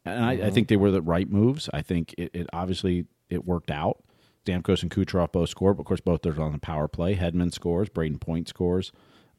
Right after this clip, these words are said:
Speaker 1: Th-, there was a lot more energy. They played a much better game. They played more simple. Their penalty kill was better.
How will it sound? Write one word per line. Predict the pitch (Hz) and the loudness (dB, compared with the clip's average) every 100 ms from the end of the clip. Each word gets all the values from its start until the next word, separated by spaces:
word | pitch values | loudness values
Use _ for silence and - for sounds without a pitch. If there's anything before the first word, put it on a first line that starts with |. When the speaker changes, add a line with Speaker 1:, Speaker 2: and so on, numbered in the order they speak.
| - | -10
Speaker 1:
Th-, | 98 | -6
there | 107 95 | -2 0
was | |
a | 95 | 4
lot | 104 107 | 4 6
more | 95 - | 2 2
energy. | 92 104 113 | 2 2 2
They | 113 | 2
played | 82 92 92 | 2 0 2
a | |
much | 85 90 - | 2 0 0
better | 92 87 | 0 2
game. | 78 80 98 | 0 -2 -2
They | 82 | -2
played | 80 87 82 | -2 -2 0
more | 82 | -2
simple. | - 87 82 113 | -2 -2 0 0
Their | 82 | 0
penalty | - 90 90 90 | -2 0 0 0
kill | - 90 | 2 2
was | 92 | 2
better. | 87 85 92 | -2 -4 -4